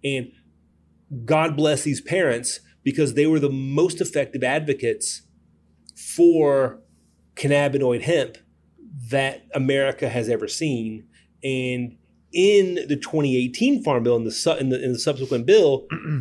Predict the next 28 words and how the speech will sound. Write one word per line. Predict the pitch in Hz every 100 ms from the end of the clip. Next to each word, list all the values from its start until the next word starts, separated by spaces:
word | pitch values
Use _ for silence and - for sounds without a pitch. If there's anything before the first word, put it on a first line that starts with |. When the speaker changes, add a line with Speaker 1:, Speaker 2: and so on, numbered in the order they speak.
| 117
Speaker 1:
McConnell, | 131 139 208 214 165
to | 151
his | 123
credit, | - 220 139 - - _
ensured | 143 139 - 214 254
that | 127 117 117 - _ _ _ _ _ _ _ _ _
cannabinoid | - 156 151 165 165 160 147 143
production | 135 170 - - 135
of | 135 127
hemp | 190 202 139 - -
was | 127 123 135 131
enshrined | 135 117 - 139 135 135 135 131
in | 123
the | 117
law. | 131 180 - _ _ _ _ _ -
Like, | 120 113 - -
it's | 156 139 82
Speaker 2:
Right, |
Speaker 1:
protected | - 143 - 151 85 143
Speaker 2:
right. | 123
Speaker 1:
in |
the | 123
law, | 156 160
and | 123
that | 131 131
gave | 139 131 104
birth | 143 165 170 -
to | 135 123 117 113